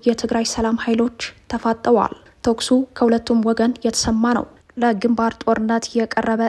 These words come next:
እድል አለው የተባለውን ፍጥጫ በዝርዝር ቃኝተነዋል። በኢትዮጵያ ዋና ዋና ከተሞች በኑሮ ውድነቱ የተነሳ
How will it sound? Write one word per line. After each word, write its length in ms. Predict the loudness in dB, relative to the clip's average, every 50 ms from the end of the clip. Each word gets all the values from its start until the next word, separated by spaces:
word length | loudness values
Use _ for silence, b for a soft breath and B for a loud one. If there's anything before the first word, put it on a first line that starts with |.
| 0 -2
እድል 320 | -4 -4 -2 -2 0 0
አለው 240 | 0 0 0 0 0
የተባለውን 520 | 0 0 -2 -2 0 0 0 -2 -4 -4
ፍጥጫ 400 | -6 -8 -6 -6 -8 -8 -8 -6 -6 -4 -4 -4 -8 -12 _ _
በዝርዝር 520 | -6 -4 -4 -4 -4 -6 -4 -4 -4 -4 -4 -8 _ _ -6
ቃኝተነዋል። 720 | -4 -2 -2 -4 -2 -2 -2 0 2 2 0 0 -2 -8 -14 _ _ -20 -20 _ _ _ 0
በኢትዮጵያ 640 | 2 2 2 4 0 2 4 4 2 2 2 0 0 0 0 -2 0
ዋና 220 | 2 2 4 4 2
ዋና 220 | 2 2 2 0 -2
ከተሞች 460 | -2 -4 -4 -2 0 0 0 0 -2 -4 -10 -6
በኑሮ 340 | -2 0 2 4 4 4 4 6
ውድነቱ 420 | 4 4 2 2 2 2 0 2
የተነሳ 440 | 0 0 2 2 0 2 2 0